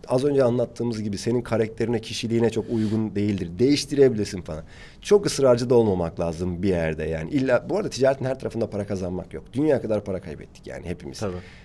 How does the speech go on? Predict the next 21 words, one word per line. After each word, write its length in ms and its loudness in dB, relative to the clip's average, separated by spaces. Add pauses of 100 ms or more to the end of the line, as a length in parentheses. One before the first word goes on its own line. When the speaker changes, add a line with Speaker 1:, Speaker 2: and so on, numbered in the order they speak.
(220)
Speaker 1:
İş 140 2
adamı 320 4
deyince 220 4
sadece 280 2
para 200 2
kazanan 380 2
bir 60 2
insan 260 0
geliyor 200 -2
Speaker 2:
Aynen. 140 -4
Speaker 1:
akla. 160 -8
Girişimci 600 2
deyince 480 6
böyle 100 0
harala 380 8
gürele 340 4
işler 360 2
yapan, 340 2
sürekli 380 2
toplantılara, 800 4
oradan 420 4